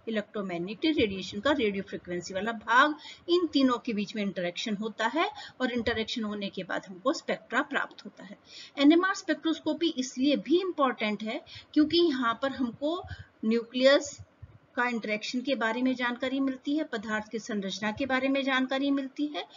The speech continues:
और हमको किसी भी अननोन पदार्थ की संरचना के बारे में हम पता लगा सकते हैं कि इसमें किस तरह के functional group present है, इसमें किस तरह के hydrogen है, किस तरह के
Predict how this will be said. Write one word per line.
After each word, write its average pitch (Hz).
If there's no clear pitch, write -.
और 285
हमको 294
किसी 302
भी 302
अननोन 285
पदार्थ 277
की 294
संरचना 254
के 247
बारे 208
में 233
हम 226
पता 208
लगा 208
सकते 233
हैं 294
कि 285
इसमें 233
किस -
तरह 208
के 220
functional 214
group 226
present 254
है, 294
इसमें 233
किस -
तरह 214
के 214
hydrogen 196
है, 285
किस 269
तरह 202
के 269